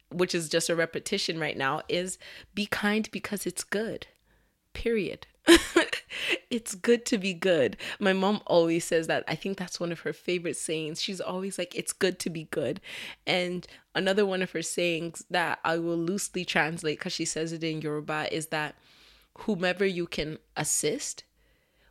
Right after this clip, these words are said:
or whoever you're able to assist is your brother or your, your, your next of kin,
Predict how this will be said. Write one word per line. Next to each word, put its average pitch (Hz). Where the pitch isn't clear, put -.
or 170
whoever 185
you're 170
able 185
to -
assist 151
is 151
your 160
brother 143
or 151
your, 147
your, 151
your 165
next 160
of -
kin, 143